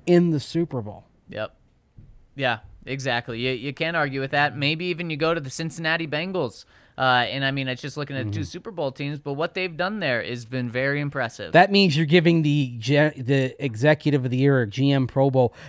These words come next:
Speaker 1: to Mike Brown,
Speaker 2: Mm. <laughs>
Speaker 1: age eighty-six.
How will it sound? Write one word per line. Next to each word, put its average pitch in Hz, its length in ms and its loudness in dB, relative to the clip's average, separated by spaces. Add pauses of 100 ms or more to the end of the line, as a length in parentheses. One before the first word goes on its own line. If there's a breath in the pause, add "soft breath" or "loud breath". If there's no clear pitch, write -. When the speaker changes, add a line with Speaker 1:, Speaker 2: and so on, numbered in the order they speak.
Speaker 1:
to 208 220 6
Mike 185 440 8
Brown, 202 720 8
Speaker 2:
Mm. 131 680 -6
<laughs> 139 40 0
Speaker 1:
age 214 460 6
eighty-six. 220 1120 2